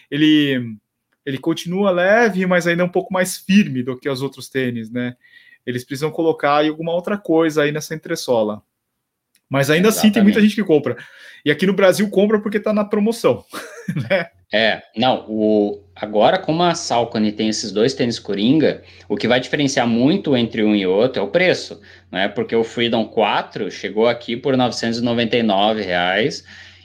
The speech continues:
Speaker 2: e o Kinvara já chega a trezentos reais mais barato. E se a gente pegar edições anteriores, o Kinvara onze, e de vez em quando pinta um Kinvara dez lá perdido, aí já é um tênis que ele vai baixar tranquilamente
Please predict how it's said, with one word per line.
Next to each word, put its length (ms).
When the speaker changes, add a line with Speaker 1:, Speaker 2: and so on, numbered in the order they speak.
Speaker 2:
e 100
o 60
Kinvara 720
já 140
chega 260
a 40
trezentos 520
reais 240
mais 160
barato. 480
E 40
se 100
a 40
gente 200
pegar 260
edições 320
anteriores, 640
o 60
Kinvara 460
onze, 680
e 140
de 80
vez 180
em 80
quando 260
pinta 280
um 80
Kinvara 360
dez 300
lá 140
perdido, 680
aí 200
já 180
é 80
um 40
tênis 280
que 80
ele 80
vai 180
baixar 320
tranquilamente 1120